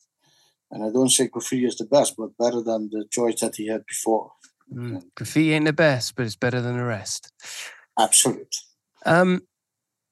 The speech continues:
Speaker 2: so eighty-four was the beginning era. That was the introduction of hip hop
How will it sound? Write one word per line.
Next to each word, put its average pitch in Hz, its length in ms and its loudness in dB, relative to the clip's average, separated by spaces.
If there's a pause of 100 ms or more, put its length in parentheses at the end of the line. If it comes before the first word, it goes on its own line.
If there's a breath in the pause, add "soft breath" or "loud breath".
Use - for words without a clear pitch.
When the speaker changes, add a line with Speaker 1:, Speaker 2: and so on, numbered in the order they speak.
(140)
Speaker 2:
so 165 340 6
eighty-four 208 640 2 (100)
was 143 200 -2
the 160 80 0
beginning 147 380 2
era. 170 220 4
That - 180 4
was 175 140 2
the 185 180 0
introduction 175 760 0
of 143 120 -4
hip 160 260 -6
hop 143 220 -2